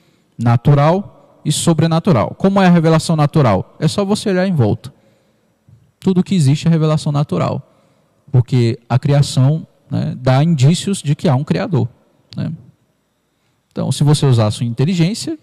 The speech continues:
usar a sua cabecinha, você vai chegar a essa conclusão que Deus existe, né? E a revelação sobrenatural, que está onde?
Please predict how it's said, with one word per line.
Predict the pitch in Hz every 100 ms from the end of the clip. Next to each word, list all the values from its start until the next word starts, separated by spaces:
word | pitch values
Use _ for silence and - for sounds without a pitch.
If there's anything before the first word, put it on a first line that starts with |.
| _ -
usar | 117
a | 113
sua | -
cabecinha, | 127 143 208 202 214 - _ _ _
você | - 196
vai | 139 135
chegar | 214 135
a |
essa | 113 -
conclusão | - 170 247 165 127
que | -
Deus | 156 123 143
existe, | 143 101 - - - _ _ _ -
né? | 107 160 - - - - - _ _ - - -
E | 208
a |
revelação | 214 202 202 196 196
sobrenatural, | - 202 185 208 208 302 220 113 120
que | - 196
está | - 185 196
onde? | 156 113 -